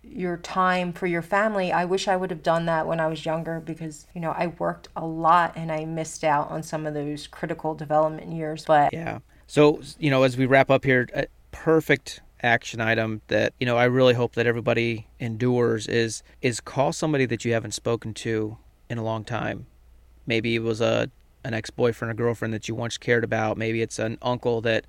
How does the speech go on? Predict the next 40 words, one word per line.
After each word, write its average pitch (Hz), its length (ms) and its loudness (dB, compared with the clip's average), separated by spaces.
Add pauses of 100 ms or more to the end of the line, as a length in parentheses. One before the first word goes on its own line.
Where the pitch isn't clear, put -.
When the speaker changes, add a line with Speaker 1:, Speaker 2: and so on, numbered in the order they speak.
(480)
Speaker 2:
you 123 120 -6
know, 113 120 -2
you 113 140 2
haven't 113 180 0
talked 120 300 2
to 123 80 -2
in 117 60 -4
a 113 40 -2
long 113 200 0
time 113 320 -2
that, 113 160 -2 (100)
you 117 140 -8
know, 107 80 -4
you 110 120 -4
guys 110 240 0
used 113 180 -6
to 110 220 0 (120)
be 120 120 -2
good 117 200 2
fishing 127 440 -2
buddies, 110 400 2
or 113 320 2 (200)
somebody 151 360 0
that 151 140 4
you 117 120 -6
just, 127 220 -6 (360)
that 120 120 0
if - 100 -6
they 139 160 6
received 156 400 -2
a 123 40 -4
phone 120 280 -2
call 120 200 -2
from 113 220 -6
you, 113 360 -4
it 123 160 -4
would 107 180 -8
brighten 117 380 -2
their 113 100 -2
day. - 460 -4